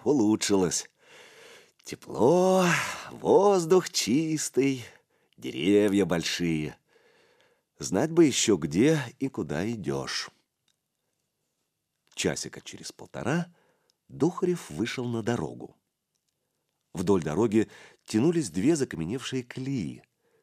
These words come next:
слишком узкие для автомобильного колеса, но Серега, обрадованный близостью цивилизации,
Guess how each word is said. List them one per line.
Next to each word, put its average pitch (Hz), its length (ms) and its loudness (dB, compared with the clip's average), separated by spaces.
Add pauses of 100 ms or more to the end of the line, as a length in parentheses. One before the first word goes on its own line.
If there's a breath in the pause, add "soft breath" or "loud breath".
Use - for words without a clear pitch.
(320)
слишком 156 680 -2
узкие 85 440 -2
для 82 180 -2
автомобильного 85 640 -2
колеса, 190 540 0 (380 loud breath)
но 208 140 2
Серега, 151 460 4
обрадованный 92 840 2
близостью 85 540 -2
цивилизации, 160 880 0